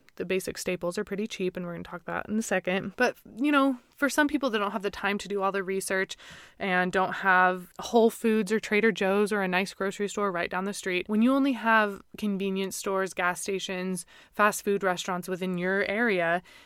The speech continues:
it might be too hard to go vegan. Your situation is unique. Everybody's situation is unique. If you don't have the time to research, if you don't have the time to prep your food, to make the rice and beans that are cheaper, then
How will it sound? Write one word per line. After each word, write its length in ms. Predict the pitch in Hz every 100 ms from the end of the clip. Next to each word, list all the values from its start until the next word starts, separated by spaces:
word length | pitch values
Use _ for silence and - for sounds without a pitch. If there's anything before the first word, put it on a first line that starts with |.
| _ - -
it 240 | 233 311
might 220 | 277 302
be 100 | 285
too 220 | 254 254
hard 180 | 214 214
to 80 | 196
go 140 | 180
vegan. 440 | 165 160 - - 185
Your 240 | - 233 254
situation 580 | - 277 277 240 208 202
is 160 | 180
unique. 320 | 180 175 -
Everybody's 460 | - 202 226 226 214
situation 460 | 208 - 185 180 175
is 120 | 165
unique. 480 | 180 180 170 143 196
If 120 | 185
you 80 | 208
don't 120 | 226
have 120 | 208
the 80 | 247
time 240 | 220 226
to 100 | 226
research, 480 | 196 190 - 185 196
if 100 | 190
you 100 | 190
don't 140 | 214
have 120 | 214 185
the 80 |
time 240 | - 196 196
to 100 | 190
prep 300 | - 196 -
your 120 | 208
food, 480 | - 196 185 185 185
to 140 | - 220
make 320 | 196 208 214
the 100 | 226
rice 240 | 196 190
and 160 | 202 185
beans 400 | 185 170 170 160
that 160 | 180 180
are 80 |
cheaper, 540 | 180 - 175 175 170 -
then 460 | 196 226 226 214